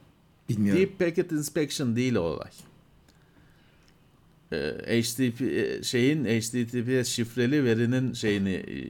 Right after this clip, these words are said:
Speaker 2: akışın içini açıyorum diyor. Ondan sonra Deep Packet Inspection yapıyor. Asıl şifreyi açıyor.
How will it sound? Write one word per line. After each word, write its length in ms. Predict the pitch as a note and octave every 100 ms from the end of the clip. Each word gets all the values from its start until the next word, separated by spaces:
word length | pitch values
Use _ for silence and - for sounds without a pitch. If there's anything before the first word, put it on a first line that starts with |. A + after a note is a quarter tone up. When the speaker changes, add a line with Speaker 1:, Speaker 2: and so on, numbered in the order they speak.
| G1+ G1+ G1+ - - - - - - -
Speaker 2:
akışın 480 | G#2 A2 - B2+
içini 520 | A2+ - G#2+ G#2+ A#2 G#2
açıyorum 540 | G#2 - G2 E2+ D#2+
diyor. 140 | D#2+
Ondan 380 | D#2+ C3+ D3+ F3
sonra 340 | E3 D#3+ B2 G2+
Deep 260 | G2+ -
Packet 520 | F2+ E2 E2 - C2
Inspection 580 | E2 F2 - E2+ E2 E2
yapıyor. 400 | E2 D#2+ - D2 - _ _ _ _ _ _ -
Asıl 440 | A2+ A2 F3 G#3 - - _ -
şifreyi 600 | - B2+ A#2 C3+ D#3+ D#3+
açıyor. 440 | A2+ A2 - D2+